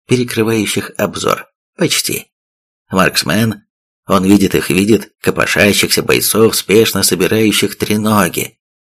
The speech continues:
Вероятно, они не успели подготовиться заранее. Возможно, хотели подойти ещё ближе, прицелиться, выдохнуть, выстрел. Тяжёлая,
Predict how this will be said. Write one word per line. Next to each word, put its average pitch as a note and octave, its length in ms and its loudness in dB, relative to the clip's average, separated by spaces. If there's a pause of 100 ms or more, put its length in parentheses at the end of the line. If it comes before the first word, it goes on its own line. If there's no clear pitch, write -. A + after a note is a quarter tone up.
(380)
Вероятно, A2+ 880 0
они A#2+ 300 -2
не B2 120 -4
успели A#2 440 -2
подготовиться G#2 680 -2
заранее. F2 640 -2 (440)
Возможно, F2 540 0
хотели F#2 340 0
подойти D#2 440 0
ещё - 240 -4
ближе, G2+ 540 -4 (480)
прицелиться, G#2+ 840 0 (200)
выдохнуть, A#2 760 0 (260)
выстрел. D2 720 -2 (840)
Тяжёлая, G2+ 840 0